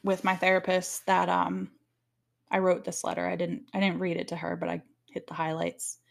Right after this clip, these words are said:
And she encouraged me to sort of sit with, uh, what came up for me reading it. And I'm, I'm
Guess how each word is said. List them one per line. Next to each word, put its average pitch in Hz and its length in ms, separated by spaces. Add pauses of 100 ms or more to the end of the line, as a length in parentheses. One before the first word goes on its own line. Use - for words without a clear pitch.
(1160)
And 175 600 (380)
she 202 200
encouraged 185 500
me 175 200
to 170 140
sort 170 280
of 170 200 (1160)
sit - 340
with, 165 340
uh, 170 340 (2000)
what 202 200
came 190 220
up 180 200
for - 120
me - 380 (1300)
reading 185 340
it. - 160 (3750)
And 190 100
I'm, 185 440
I'm 190 520